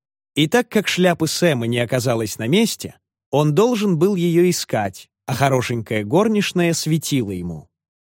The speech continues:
Им пришлось осмотреть всю комнату в поисках шляпы.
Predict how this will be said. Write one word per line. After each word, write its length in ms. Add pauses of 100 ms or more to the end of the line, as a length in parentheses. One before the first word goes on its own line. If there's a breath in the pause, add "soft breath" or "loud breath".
(200)
Им 220
пришлось 480
осмотреть 520
всю 320
комнату 520
в 80
поисках 500
шляпы. 480